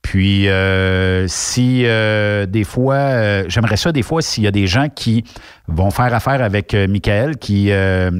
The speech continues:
à un moment donné, dites-les, j'aimerais ça peut-être, euh, sans me nommer, mais, euh, peut-être, euh, que tu racontes mon histoire la prochaine fois que tu parleras sur, euh, Truck Stop Québec.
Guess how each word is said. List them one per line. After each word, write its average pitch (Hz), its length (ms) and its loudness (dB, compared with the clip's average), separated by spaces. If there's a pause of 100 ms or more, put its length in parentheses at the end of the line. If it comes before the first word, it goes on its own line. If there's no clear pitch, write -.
à 85 60 -2
un 92 40 2
moment 101 220 2
donné, 107 240 0
dites-les, 131 400 -2
j'aimerais 110 300 0
ça 160 120 -2
peut-être, 131 380 -2 (380)
euh, 104 560 2 (280)
sans 135 300 -2
me 139 80 0
nommer, 135 520 0 (220)
mais, 104 360 2
euh, 101 160 2
peut-être, 123 440 -2
euh, 104 200 0
que - 100 -2
tu - 160 -2
racontes 98 400 0
mon 107 160 0
histoire 117 560 0
la 95 80 -2
prochaine 98 320 0
fois 113 160 -2
que - 80 -10
tu - 80 -10
parleras 95 380 0
sur, 92 320 0
euh, 85 100 2
Truck 90 220 -2
Stop - 180 -4
Québec. 87 320 0